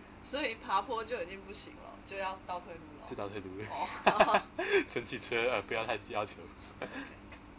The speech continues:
Speaker 1: 那尼斯湖，那个湖是不是叫 Loch？
Speaker 2: 嗯。Loch。
Speaker 1: Loch。
Speaker 2: 对，那个苏格兰的那种 lake，在 Gaelic，苏格兰那个居尔特语当中叫做 Loch。
Speaker 1: Loch。
Speaker 2: 对，那个
Speaker 1: 要口水那种。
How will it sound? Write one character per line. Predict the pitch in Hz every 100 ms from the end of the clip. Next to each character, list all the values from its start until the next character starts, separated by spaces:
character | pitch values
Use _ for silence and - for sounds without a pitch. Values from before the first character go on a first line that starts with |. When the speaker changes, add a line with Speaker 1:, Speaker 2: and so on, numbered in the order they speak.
| - 320
Speaker 1:
那 | 330 269
尼 | 240 233 269
斯 | - 254 269 277
湖， | 202 170 175 -
那 | 311
个 | 302
湖 | 262
是 | 277
不 | 240
是 | 233
叫 | 220 208
Loch？ | 208 165 - - - - - -
Speaker 2:
嗯。 | 113
Loch。 | 104 - - - - -
Speaker 1:
Loch。 | 196 - - - - -
Speaker 2:
对， | 101 95
那 | 123
个 | 120
苏 | 104 139
格 | 120
兰 | 110 107
的 |
那 | 117
种 | 113 98 95 90 - - - - - 120
lake， | 110 98 - - - -
在 | 120 113 107 98 - -
Gaelic， | 113 107 95 -
苏 | 123
格 | 107
兰 | 95
那 | 104
个 | 101 95 - -
居 | - 107
尔 |
特 | 90 104
语 | 87
当 | 87 87
中 | 90 90
叫 |
做 | 87
Loch。 | 85 82 55 - - - -
Speaker 1:
Loch。 | - - - - - - -
Speaker 2:
对， | 101 90 101
那 | 110
个 | 95 107 - -
Speaker 1:
要 | 208 190
口 | - 175 175
水 | 180 151
那 |
种。 | 156